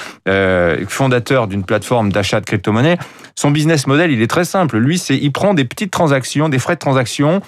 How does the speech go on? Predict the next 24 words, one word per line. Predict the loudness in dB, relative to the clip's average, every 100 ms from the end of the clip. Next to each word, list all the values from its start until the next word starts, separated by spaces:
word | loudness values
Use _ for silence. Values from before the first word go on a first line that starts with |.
| -12 -4
dès | -2
que | 0
quelqu'un | 0 0 0
achète | 0 0 0 -2 -2 -2
ou | 0
vend | 2 4 2 0 -8 -4
des | -2
crypto-monnaies, | -2 -2 0 2 2 2
que | 0
ce |
soit | -2 -2 0
du | 0
Bitcoin | -2 -2 0 0
ou | -2
autre | -2
chose. | 0 2 2 -2 -8 -20 -4
Et | 0
voilà | 2 0
comment | 0 0 2 0 -4
cet | -6 -4 0
homme | 0 0
gagne | 0
de | 2
l'argent | 2 0 0 0